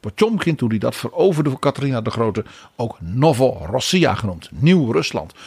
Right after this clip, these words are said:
Dus dit is Rusland en je blijft er vanaf. En nu? Hij zet het onder water. En ruïneert de mensen hun levens,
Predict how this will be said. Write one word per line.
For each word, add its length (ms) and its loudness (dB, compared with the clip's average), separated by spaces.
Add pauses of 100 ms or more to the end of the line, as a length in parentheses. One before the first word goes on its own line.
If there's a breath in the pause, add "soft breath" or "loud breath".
Dus 180 -2
dit 140 -2
is 220 -4
Rusland 640 0 (260 loud breath)
en 180 -12 (500)
je 160 -4
blijft 280 2
er 80 0
vanaf. 400 -2 (640 soft breath)
En 120 0
nu? 240 4 (1120)
Hij 160 -4
zet 220 -2
het 120 -12
onder 200 -8
water. 300 -12 (840)
En 240 -6
ruïneert 720 2 (180)
de 120 -4
mensen 340 -6
hun 100 -4
levens, 440 -10